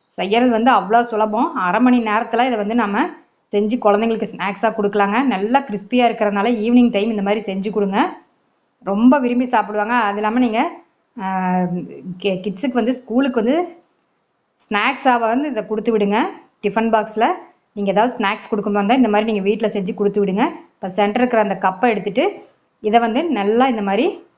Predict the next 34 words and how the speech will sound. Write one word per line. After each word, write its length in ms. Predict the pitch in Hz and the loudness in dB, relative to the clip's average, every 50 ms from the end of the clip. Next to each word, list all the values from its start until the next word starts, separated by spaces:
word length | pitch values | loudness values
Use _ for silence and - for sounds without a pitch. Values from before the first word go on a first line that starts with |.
| _ _ _ _ _ _ _ _ _ _ _ _ _ _ _ _ _ _ _ _ _ _ _ _ _ _ _ _ _ _ _ _ _ _ _ _ _ | _ _ _ _ _ _ _ _ _ _ _ _ _ _ _ _ _ _ _ _ _ _ _ _ _ _ _ _ _ _ _ _ _ _ _ _ _
ஒரு 200 | - 214 208 208 | -2 0 2 2
மார்க் 420 | 208 202 202 214 240 240 - - | 2 4 4 4 4 2 0 -2
பண்ணிக்கலாங்க. 640 | 226 214 208 202 190 202 196 196 196 214 254 349 339 | -2 -2 -2 -2 0 0 0 2 0 -2 -2 -2 -4
இப்ப 180 | 269 - - 214 | -8 -6 -4 -4
நாம 240 | 208 208 202 202 202 | -2 -2 -2 -2 -4
இதுல 280 | 196 185 233 240 240 | -2 -2 2 2 4
இருந்து 200 | 240 240 226 208 | 4 2 2 2
தான் 220 | 196 220 214 208 208 | 2 2 2 0 0
ரோல் 300 | 202 202 220 254 262 247 | 2 2 4 4 2 2
பண்ணணும். 440 | - 220 208 202 202 214 269 381 403 - - _ _ _ _ _ _ _ | 0 -2 0 0 2 2 2 0 0 -6 -14 _ _ _ _ _ _ _
இப்ப 120 | _ 240 | _ -2
எவ்வளவுக்கு 460 | 220 220 220 220 247 285 302 285 294 262 | 2 4 4 4 6 2 2 4 2 -2
எவ்வளவு 260 | 233 247 277 285 262 | 2 2 2 4 4
முடியுமோ 320 | 240 240 254 254 240 262 | 2 2 2 2 4 4
அந்த 180 | 277 254 226 220 | 2 2 2 2
அளவுக்கு 220 | 226 240 277 269 247 | 2 2 2 2 2
நம்ம 160 | 240 285 349 - - - _ _ - | 2 2 0 -2 -8 -18 _ _ 0
தின்னா 360 | 240 233 240 262 277 294 294 | 4 6 6 6 6 6 4
வந்து 180 | 269 254 240 240 | 4 4 2 2
கட் 200 | 240 214 202 - | 0 -2 -2 -2
பண்ணிக்கலாம். 460 | 233 214 214 196 202 190 202 254 370 403 - - _ _ _ _ _ _ _ _ _ _ _ _ _ _ _ _ _ _ _ _ | 0 0 0 0 0 2 2 0 0 -2 -6 -16 _ _ _ _ _ _ _ _ _ _ _ _ _ _ _ _ _ _ _ _
கொஞ்சம் 440 | _ - 233 233 247 254 302 285 - | _ 0 4 6 6 6 6 4 2
கசகசன்னு 500 | 233 214 226 247 247 240 - 262 254 262 | 0 0 0 -4 -4 -2 0 2 4 4
தான் 140 | 277 277 247 | 4 4 4
வருங்க. 240 | 233 240 240 247 247 226 | 2 2 2 0 0 0
ஏன்னா 120 | 226 240 247 240 | 0 0 0 2
அந்த, 240 | 226 262 320 370 370 370 | 2 2 0 0 -4 -6
ஆ, 460 | 269 202 202 202 196 196 196 190 190 190 190 185 185 185 - 202 | -10 -6 -4 -2 -2 0 0 0 -2 -2 -4 -6 -8 -10 -6 -2
ம-, 320 | 196 196 190 190 190 190 | 0 2 2 2 2 0
உருளைக்கிழங்கு 520 | 185 190 202 226 240 240 247 240 233 226 220 | 0 0 2 2 2 2 0 -6 -4 -6 -2
பேட்டர் 300 | 208 214 202 202 196 208 | 0 0 0 0 -2 -6
இருக்கிறதுனால 480 | 202 - 202 196 202 202 196 208 226 233 | -6 -6 -6 -6 -2 -2 0 0 0 0
நம்மளுக்கு 280 | 214 202 202 202 196 | -2 -2 -4 -4 -4
வந்து 320 | 196 208 294 359 - - | -2 0 -2 -2 -4 -8